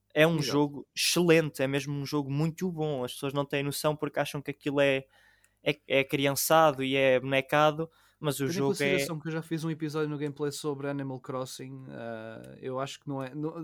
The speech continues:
Speaker 2: ficarias impressionado com a quantidade de pessoas que realmente jogam. E
Speaker 1: Não,
Speaker 2: quem
Speaker 1: eu
Speaker 2: diz que o
Speaker 1: jogo,
Speaker 2: jo-,
Speaker 1: eu
Speaker 2: e
Speaker 1: jogo, eu jogo Animal Crossing, eu tenho aqui, eu tenho a Switch e jogo Animal Crossing, foi o primeiro jogo que, que eu comprei, que veio com a Switch, e
Speaker 2: Uhum.
Speaker 1: o jogo é,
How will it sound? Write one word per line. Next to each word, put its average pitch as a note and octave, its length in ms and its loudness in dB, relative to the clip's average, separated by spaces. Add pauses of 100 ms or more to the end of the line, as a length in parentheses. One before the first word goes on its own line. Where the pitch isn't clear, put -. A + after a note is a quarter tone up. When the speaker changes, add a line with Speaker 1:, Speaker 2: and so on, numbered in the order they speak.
(420)
Speaker 2:
ficarias F#3 520 -2
impressionado D#3+ 600 -6
com - 100 -20
a - 20 -20
quantidade D#3 420 -4
de - 60 -20
pessoas D3+ 300 -6
que - 100 -12
realmente C#3+ 480 -2
jogam. A2+ 360 -12 (680)
E F3 60 -4
Speaker 1:
Não, A#3+ 100 6
Speaker 2:
quem D#3 80 2
Speaker 1:
eu A#3+ 140 4
Speaker 2:
diz F#3+ 40 0
que A3+ 100 4
o A#3+ 40 6
Speaker 1:
jogo, F3 160 2
Speaker 2:
jo-, - 20 -
Speaker 1:
eu G3+ 140 4
Speaker 2:
e - 0 -
Speaker 1:
jogo, A3 340 0
eu A#3 140 4
jogo G#3+ 300 4
Animal D3+ 260 0
Crossing, E3+ 380 0
eu D#3 80 2
tenho E3 220 2
aqui, E3 200 -6
eu C#3+ 200 0
tenho E3 220 0
a D#3+ 40 -2
Switch - 480 -2
e D#3 240 -2 (260)
jogo E3+ 280 6
Animal E3 260 2
Crossing, C#3 320 0
foi D#3+ 120 0
o D3 40 0
primeiro D#3 300 -2
jogo D3+ 280 -2
que, C#3 420 0 (500)
que - 80 0
eu D#3 60 6
comprei, C#3 480 0
que C3+ 100 -14
veio C3+ 140 2
com - 120 -2
a C3 40 2
Switch, - 480 -4
e F3+ 320 -2 (220)
Speaker 2:
Uhum. D3 160 -4
Speaker 1:
o G3+ 100 2
jogo D#3 300 2
é, F3 380 0